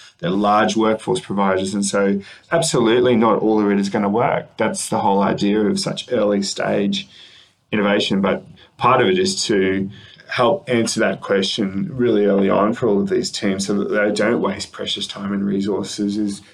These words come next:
do I pivot? Is this hitting the mark for providers? Do I persevere or do I, do I kill this idea? Do I no longer wa-, waste any resources? And so the providers that are involved in that process, they're seeing validated innovation.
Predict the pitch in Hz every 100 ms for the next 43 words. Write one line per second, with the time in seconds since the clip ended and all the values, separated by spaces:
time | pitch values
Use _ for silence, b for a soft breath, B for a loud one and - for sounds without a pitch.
0 | B 117 104 - 143 151 196 185 185 B
1 | B B B - 123 147 165 143 135 120
2 | 117 113 - - 123 123 131 127 120 -
3 | 113 110 139 131 123 110 123 135 139 131
4 | B B - 107 120 104 95 117 117 -
5 | 117 127 - 104 95 90 101 101 104 107
6 | 107 98 98 98 - - 101 - 95 92
7 | 92 98 95 - 78 85 98 98 92 92
8 | B B B B B B _ - 101 110
9 | 107 113 117 110 104 101 95 95 95 95
10 | 107 110 110 92 90 - _ - 107 104
11 | - 90 - 92 - 98 90 104 120 -
12 | 98 - 92 90 95 92 - 98 95